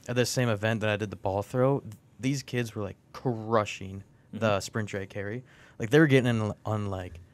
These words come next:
Speaker 1: a minute forty, just, like, <laughs> record-breaking time that I've never
Speaker 2: <laughs>
Speaker 1: seen. Um,
Speaker 2: Bunch of gazelles, man.
Speaker 1: yeah, which was super impressive, but then you gotta think about it. Let's do two minutes of planks and then running, too. So,
Speaker 2: Yeah.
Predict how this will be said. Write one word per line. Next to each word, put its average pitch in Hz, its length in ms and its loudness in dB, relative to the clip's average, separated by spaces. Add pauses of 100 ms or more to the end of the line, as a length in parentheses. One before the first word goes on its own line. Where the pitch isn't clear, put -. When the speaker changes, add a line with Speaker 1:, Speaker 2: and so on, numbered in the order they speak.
(300)
Speaker 1:
a 120 40 0
minute 123 280 2
forty, 95 380 -4
just, 104 200 -10
like, 101 180 -6 (440)
<laughs> - 60 2 (460)
record-breaking 107 720 0
time 101 360 0
that 113 140 2
I've 107 140 2
never 110 260 2
Speaker 2:
<laughs> - 160 -2
Speaker 1:
seen. 101 420 -6
Um, 107 500 0
Speaker 2:
Bunch 117 200 -12
of 104 60 -18
gazelles, 196 640 -12
man. 123 140 -6
Speaker 1:
yeah, 131 300 8
which 110 220 0
was 113 120 -4
super 160 340 -2
impressive, 107 540 -2 (100)
but 117 360 4 (280)
then 117 180 -2
you 113 100 0
gotta 101 180 0
think 120 260 -4
about 98 240 0
it. 95 180 -4 (360)
Let's 113 220 -6
do 110 160 -6
two - 160 -8
minutes 107 180 -6
of 101 120 -10
planks 107 340 -4
and 101 80 -8
then 95 100 -6
running, 95 380 -2
too. 98 300 -8
So, 101 500 -2
Speaker 2:
Yeah. - 60 -20